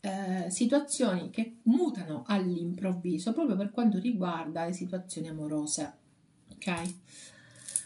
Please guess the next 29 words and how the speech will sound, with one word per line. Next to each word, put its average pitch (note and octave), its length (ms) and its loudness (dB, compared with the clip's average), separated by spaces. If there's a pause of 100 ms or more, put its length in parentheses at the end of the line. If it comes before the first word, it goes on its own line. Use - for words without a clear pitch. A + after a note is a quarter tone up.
(420)
Nei C#4+ 120 10
segni E4+ 280 6
di C4 100 2
fuoco C#4+ 240 6
non A3 140 6
abbiamo F#3 420 4
grossi, F3+ 880 2
eh, E3+ 380 2
grandi F#3 200 2
pianeti, B3 300 4
abbiamo F3+ 220 0
il E3+ 80 0
nodo F3 180 2
nord, F3+ 500 4
eh, D#3 880 0 (120)
Chirone, F#3 360 4
entrambi F#3+ 360 2
retrogradi E3+ 420 -2
in F#3 120 -2
Ariete C4+ 340 6
momentaneamente, G#3 720 2
quindi E3+ 340 0
direttamente F#3 760 2
non D#3 140 -6
abbiamo D3 460 -4 (880)
pianeti D3 360 0
di C#3 60 -2
influenza. - 560 -4 (320)
Questa - 680 -2